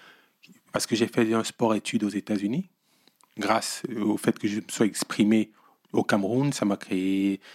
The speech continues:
ça m'a créé de la visibilité, donc j'ai eu une opportunité, euh, inédite. Donc, ça m'a permis de faire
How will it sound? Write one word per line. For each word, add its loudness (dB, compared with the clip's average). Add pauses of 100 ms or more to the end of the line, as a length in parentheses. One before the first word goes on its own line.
(100)
ça -4
m'a 4
créé -4
de 0
la 2
visibilité, 2
donc -2
j'ai -2
eu -6 (120)
une 2
opportunité, 0 (560)
euh, 4
inédite. 2 (100)
Donc, 0 (200)
ça -4
m'a 2
permis 2
de 4
faire 0